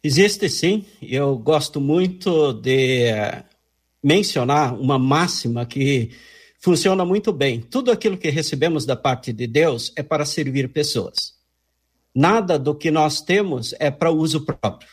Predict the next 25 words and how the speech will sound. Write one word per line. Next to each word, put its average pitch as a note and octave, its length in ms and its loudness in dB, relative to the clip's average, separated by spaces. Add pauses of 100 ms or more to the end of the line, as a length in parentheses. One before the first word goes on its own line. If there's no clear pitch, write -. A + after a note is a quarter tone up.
(160)
Tudo A#3 200 2
é G#3 40 4
para F#3+ 160 -2
servir D#3 360 0
pessoas. - 680 -4 (500)
Então, G#3 240 2
eu A3+ 120 2
quero, G3 800 0
eh, A2 140 -10 (720)
viver F#3 400 2
melhor E3+ 480 0
sobre C3+ 300 -8
a A#2+ 80 -4
terra, D3+ 420 0
eu C3+ 80 -12
preciso D#3+ 560 -4
viver, F3 840 0
me-, D#3+ 340 0
fazer E3 320 0
com F#3 160 -4
que F3+ 140 -2
outra A3+ 400 0
pessoa D3 420 -2
viva C#3+ 260 0
melhor. B2+ 420 0